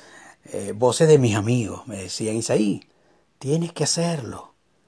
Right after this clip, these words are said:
Hazlo, Isaí". Habían otras voces, más que todo internas, las mías, que me decían que no,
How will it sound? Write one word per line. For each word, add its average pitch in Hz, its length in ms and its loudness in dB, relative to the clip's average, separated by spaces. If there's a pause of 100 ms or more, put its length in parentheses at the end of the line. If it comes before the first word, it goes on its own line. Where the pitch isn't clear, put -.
(400)
Hazlo, 143 680 6
Isaí". 127 800 4 (480)
Habían 139 360 6
otras 117 260 2
voces, 127 720 2 (100)
más 104 160 -4
que 165 100 -6
todo 139 220 -2
internas, 101 520 -2
las 87 200 -14
mías, 110 500 -4 (720)
que 196 120 -2
me 180 100 4
decían 123 340 4
que 110 120 -2
no, 147 600 4